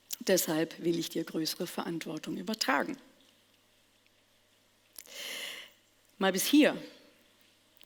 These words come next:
Ist das nicht ein bisschen merkwürdig? Und, äh, ein wenig, ich, ich stutzte so und dachte: „Ja, Moment. Der sagt zweimal das Gleiche.“ Er sagt jedes Mal,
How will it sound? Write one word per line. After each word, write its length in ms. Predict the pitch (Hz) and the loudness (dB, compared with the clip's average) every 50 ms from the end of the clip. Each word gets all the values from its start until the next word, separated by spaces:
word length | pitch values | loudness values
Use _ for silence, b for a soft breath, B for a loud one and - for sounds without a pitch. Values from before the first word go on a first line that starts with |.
| _ _ _ _ _ _ _ _ - - _ _ _ _ - | _ _ _ _ _ _ _ _ -20 -20 _ _ _ _ 0
Ist 200 | - 214 - - | 2 4 4 6
das 120 | 339 349 | 6 8
nicht 140 | 302 262 196 | 8 8 8
ein 40 | 190 | 6
bisschen 320 | 247 240 - - 202 175 | 4 4 6 6 6 6
merkwürdig? 800 | 165 165 165 196 - - 226 233 247 247 277 320 - - - 311 - - - | 6 6 6 4 4 4 6 6 8 8 8 6 6 2 -8 -10 -14 -14 -10
Und, 280 | - - 202 196 - | -6 -4 -4 -2 0
äh, 340 | - - 180 170 170 175 - - | 4 4 6 6 4 2 0 -2
ein 220 | - - 180 180 | -2 -2 0 0
wenig, 340 | 196 190 180 175 170 - - | 0 0 0 0 -2 -4 -6
ich, 220 | - - - - | -8 -8 -8 -6
ich 240 | - - - - - - | -6 -6 -6 -6 -8 -6
stutzte 720 | - - 254 254 247 - - - - - 196 - 254 254 | 0 6 6 6 6 6 0 0 0 0 0 4 4 4
so 340 | 220 233 262 285 339 392 - | 6 6 6 4 4 4 4
und 160 | 240 233 240 | 2 4 6
dachte: 280 | 220 226 202 - - 185 | 6 4 4 4 2 4
„Ja, 160 | 185 175 160 | 4 4 4
Moment. 540 | 156 151 147 175 220 262 185 139 - - - - - - b b b b b b b b b b b b b b b b b b b _ _ _ _ _ _ _ _ _ _ - _ _ _ _ _ _ _ - | 4 2 2 2 2 2 2 0 -2 -6 -12 -16 -20 -20 b b b b b b b b b b b b b b b b b b b _ _ _ _ _ _ _ _ _ _ -20 _ _ _ _ _ _ _ 0
Der 100 | 196 190 | 2 4
sagt 220 | - 214 - - | 4 2 2 2
zweimal 320 | - 202 185 185 175 156 147 | 2 4 6 6 6 4 4
das 140 | 156 - | 2 2
Gleiche.“ 440 | - 226 294 403 370 - - 160 165 165 170 - - - - - - _ _ _ _ _ _ _ _ _ _ - - - _ B B B B B B B B | 2 2 2 4 2 0 0 -2 -2 -4 -10 -14 -20 -20 -20 -20 -20 _ _ _ _ _ _ _ _ _ _ -20 -20 -20 _ B B B B B B B B
Er 100 | 202 185 | 2 4
sagt 420 | 180 180 165 170 170 - - - - - - - _ _ | 4 4 4 2 2 -2 -8 -10 -10 -18 -20 -20 _ _
jedes 400 | - 185 196 254 320 330 - - | 2 4 4 6 6 4 2 4
Mal, 400 | 233 190 175 170 165 165 190 247 | 2 4 4 4 4 2 2 0